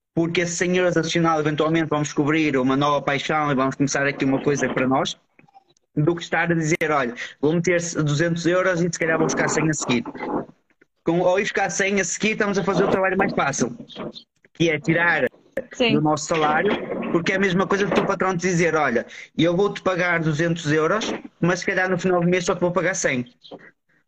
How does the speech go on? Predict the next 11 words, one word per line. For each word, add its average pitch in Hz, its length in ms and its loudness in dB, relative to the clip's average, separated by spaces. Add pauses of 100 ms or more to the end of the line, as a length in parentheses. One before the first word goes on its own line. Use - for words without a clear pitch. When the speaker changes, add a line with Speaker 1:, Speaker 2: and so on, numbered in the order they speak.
(140)
Speaker 2:
<laughs> 220 640 -2
Speaker 1:
É 143 100 0
isso 170 220 0
que - 60 -6 (380)
estás 185 240 0
a 185 80 0
fazer 180 300 0
com 196 200 2
o 180 60 0
teu 202 220 0
salário, 175 600 2